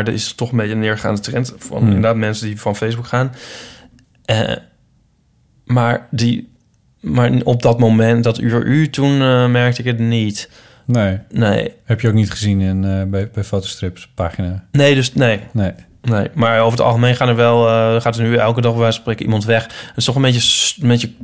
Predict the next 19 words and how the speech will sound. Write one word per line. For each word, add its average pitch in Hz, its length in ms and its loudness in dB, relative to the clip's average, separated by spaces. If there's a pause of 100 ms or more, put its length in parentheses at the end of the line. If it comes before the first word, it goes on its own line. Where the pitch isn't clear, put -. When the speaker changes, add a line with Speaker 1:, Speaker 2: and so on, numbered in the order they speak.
Speaker 1:
ja, 117 280 0
een 117 120 -4
beetje 117 280 0 (920)
irritant 110 560 0
wel, 98 200 0
omdat 98 300 -2
voor 98 260 -2
een 95 200 -2 (540)
<laughs> - 260 -2 (640)
Speaker 2:
Ja. 139 120 0
Speaker 1:
je 123 80 4
wilt 113 180 4
toch 120 320 0
<laughs> 123 80 2
dat 151 140 6
het, 120 260 0 (320)
maar 123 120 0
Speaker 2:
Ja. 131 80 2
Speaker 1:
goed. 123 220 2